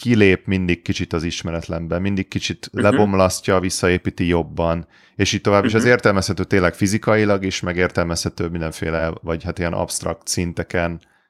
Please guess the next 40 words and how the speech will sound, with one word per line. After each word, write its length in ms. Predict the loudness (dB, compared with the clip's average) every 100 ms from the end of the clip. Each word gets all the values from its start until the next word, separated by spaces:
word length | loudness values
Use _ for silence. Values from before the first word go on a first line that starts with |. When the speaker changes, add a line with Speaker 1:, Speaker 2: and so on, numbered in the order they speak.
| _
Speaker 1:
és 180 | -6 2
ráhúzható 640 | 2 4 0 -2 -2 -2
egy 60 | -2
Speaker 2:
Aha. 80 | 0
Speaker 1:
csomó 220 | -2 -2
mindenre. 360 | -2 -4 -4 -8
All 220 | -2 2 2
in 120 | 2
all, 240 | 2 0 2
amit 260 | 2 2
mondani 260 | -2 0 0
akarok, 360 | 0 -2 -4
csak 200 | -6 -4
az, 180 | -4 -2
hogy 200 | -4 -6 -8
szerintem 380 | -2 -2 0 -2
a 40 |
Jézus 380 | 0 0 -2 -6
sztori 380 | -4 -2 0 -2
az 180 | 0 0
egy 120 | 0
példája 840 | 4 4 6 4 2 2 2 0 -2
a 220 | 0 4
hős 480 | 4 4 2 -4 -8
mítosznak, 640 | -8 -6 -4 -4 -4 -6 -2
valószínűleg 540 | 0 2 0 -2 0
egy 60 | 2
nagyon 240 | 2 2
szép 380 | 0 2 2 2
példája, 640 | 0 2 2 2 2 0 0
Speaker 2:
Mhm. 360 | -4 -2 -4 0
Speaker 1:
de 220 | 2 2 2
azt 300 | 0 -2 -2
én 100 | -4
ott 140 | -4
fordítva 720 | 0 2 2 0 2 2 2
látom 400 | 2 0 0 -4
a 60 | -2
lovon 360 | -2 -2 -4
ülést, 600 | -4 -2 -2 -2 -6 -12